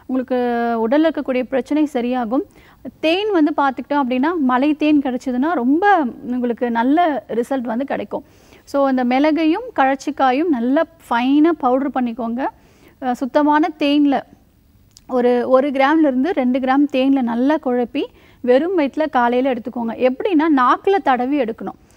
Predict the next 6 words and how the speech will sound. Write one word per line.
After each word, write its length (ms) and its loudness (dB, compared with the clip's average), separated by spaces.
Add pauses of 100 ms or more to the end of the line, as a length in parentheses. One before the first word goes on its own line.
(240)
நாக்குல 400 2
தடவும் 380 2
பொழுது 320 -2 (120)
நம்ம 280 0
வாயில 280 2
இருக்கக்கூடிய 680 -2